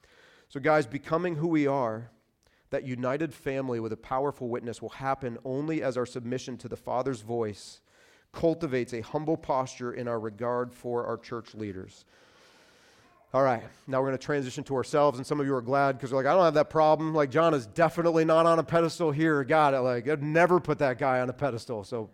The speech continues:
let's move on." Fine, fair. Um, but we're gonna move on to an area that gets really personal, okay? 'Cause now Paul is gonna transition to talking about not just our regard for church leaders, but our regard for self. Notice in verse six, he says,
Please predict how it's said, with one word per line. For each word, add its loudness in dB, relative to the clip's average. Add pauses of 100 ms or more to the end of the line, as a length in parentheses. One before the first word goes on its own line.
let's -6
move 8
on." 6 (360)
Fine, 4
fair. 2 (500)
Um, 2 (1400)
but 2
we're 6
gonna 6
move 4
on 4
to 2
an 2
area 2
that 0
gets -2
really 0
personal, -8
okay? -8
'Cause -10
now -2
Paul 2
is -6
gonna -2
transition -6
to -12
talking -2
about -2
not -4
just -8
our 2
regard -2
for -12
church -8
leaders, -4
but -8
our -2
regard -6
for -14
self. -2
Notice -2
in -6
verse 0
six, -2
he -8
says, 0